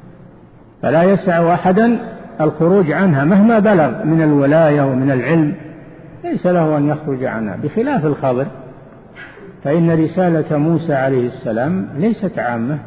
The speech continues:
إنما هي خاصة ببني إسرائيل، وإذ قال موسى: "يا بني إسرائيل"، وإذ قال موسى لقومه: "يا قوم، لم ت-، تؤذونني وقد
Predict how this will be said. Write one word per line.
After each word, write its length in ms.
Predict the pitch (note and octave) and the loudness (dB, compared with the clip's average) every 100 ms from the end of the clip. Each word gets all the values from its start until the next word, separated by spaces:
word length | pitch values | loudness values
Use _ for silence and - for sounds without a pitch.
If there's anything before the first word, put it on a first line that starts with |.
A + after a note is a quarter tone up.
| - - - - - - - - - - - | -16 -20 -20 -20 -20 -20 -20 -20 -20 -20 -14
إنما 280 | C3 E3 F3+ | -6 -4 0
هي 100 | E3+ | 0
خاصة 440 | - G3 F#3+ - | 0 -2 -2 -2
ببني 460 | E3 E3+ E3+ E3+ E3+ | 0 2 2 2 0
إسرائيل، 500 | E3 F3 E3+ F3 D#3+ A3+ - - - - - - - | -2 -2 0 0 -2 -6 -14 -20 -20 -20 -20 -20 -14
وإذ 180 | C#3 C3+ | -6 -6
قال 320 | - D#3+ E3 | 0 0 2
موسى: 340 | E3+ F3 - | 2 0 0
"يا 260 | D#3+ D#3 E3+ | 0 2 0
بني 320 | E3 E3 E3 | 0 0 0
إسرائيل"، 540 | D#3+ E3 D#3+ E3+ F3+ E3+ - - - - - - - - - - - - - | -4 -4 -2 -2 -2 -4 -10 -20 -20 -20 -20 -20 -20 -20 -20 -20 -20 -20 -8
وإذ 280 | C#3 D#3 E3 | -2 2 2
قال 360 | E3 E3+ E3+ D#3+ | 2 2 2 2
موسى 380 | F3 F3 F3 D#3 | 0 0 0 0
لقومه: 640 | D3+ D3+ F#3+ E3+ D3+ D3+ | -2 -2 0 2 2 2
"يا 120 | F#3+ | 0
قوم، 320 | G3+ F#3+ F#3 | -2 0 0
لم 240 | E3+ A3+ G3+ | 2 2 0
ت-، 380 | E3+ E3 - - | 0 -4 -4 -2
تؤذونني 560 | D3 D#3+ E3+ D#3 D3+ | 0 2 2 2 0
وقد 180 | C#3+ C#3 | -2 -6